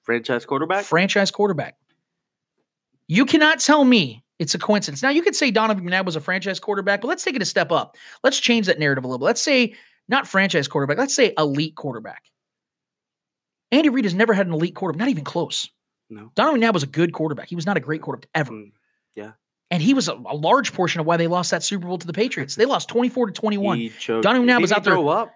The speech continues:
Speaker 2: He was out there, <laughs> out there
Speaker 1: Yeah,
Speaker 2: pu-,
Speaker 1: that
Speaker 2: puking
Speaker 1: was,
Speaker 2: his
Speaker 1: that
Speaker 2: lungs
Speaker 1: was
Speaker 2: out in the,
Speaker 1: insane.
Speaker 2: in the huddle.
Speaker 1: Yeah.
Speaker 2: Bl-, blowing it, literally blowing it, literally.
Speaker 1: Those, the nerves.
Speaker 2: And that's what I'm saying.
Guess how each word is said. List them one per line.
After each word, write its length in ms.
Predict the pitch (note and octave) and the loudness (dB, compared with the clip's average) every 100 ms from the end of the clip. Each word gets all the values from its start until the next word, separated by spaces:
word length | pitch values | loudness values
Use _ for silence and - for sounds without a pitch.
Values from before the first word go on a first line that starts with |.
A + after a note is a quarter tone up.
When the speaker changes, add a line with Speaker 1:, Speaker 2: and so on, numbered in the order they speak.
| - | 0
Speaker 2:
He 60 | |
was 100 | C#4+ | 2
out 100 | C#4 | 4
there, 960 | A3 - - - A3 E3+ C#3 A#3+ C#4+ C4 | 2 -2 -4 -2 0 0 -2 2 4 2
<laughs> 40 | |
out 160 | F#3 G3+ | 0 2
there 160 | A3 D3 | 2 2
Speaker 1:
Yeah, 140 | A#2 | 0
Speaker 2:
pu-, 140 | A#2+ A3 | -4 -6
Speaker 1:
that 100 | C#3+ | -2
Speaker 2:
puking 160 | D4+ | 0
Speaker 1:
was, 100 | E4+ | 0
Speaker 2:
his 80 | B3 | 0
Speaker 1:
that 60 | G#3 | 2
Speaker 2:
lungs 160 | C4+ G3+ | 2 2
Speaker 1:
was 60 | |
Speaker 2:
out 80 | F#3+ | 0
in 100 | D#3+ | 0
the, 60 | A#3+ | 0
Speaker 1:
insane. 120 | C4+ | 0
Speaker 2:
in 60 | D#4 | 2
the 80 | C#4+ | 2
huddle. 300 | F#4+ F4 - _ | 2 0 -4 _
Speaker 1:
Yeah. 140 | B2 B2 - C#3 _ _ _ _ _ _ | -6 -6 -6 -16 _ _ _ _ _ _
Speaker 2:
Bl-, 160 | D4 A#3 | -10 -2
blowing 320 | A3+ G#4 C#4 | 2 4 2
it, 120 | - | -2
literally 260 | - D#4+ E4+ | 0 4 4
blowing 280 | G3 F#4+ D4 | 4 4 2
it, 100 | - _ | -2 _
literally. 380 | D#3+ A3 A3 A#2+ | 0 2 2 -2
Speaker 1:
Those, 120 | G#2 G2 _ _ _ | -8 -16 _ _ _
the 80 | G2+ | -14
nerves. 320 | G2 D3+ C#3 _ - _ | -10 -12 -14 _ -20 _
Speaker 2:
And 260 | A3+ G#3+ E3 | 0 0 0
that's 240 | A3+ C#4+ | -2 0
what 60 | A#3+ | -2
I'm 80 | G#3+ | -2
saying. 180 | B3+ | -4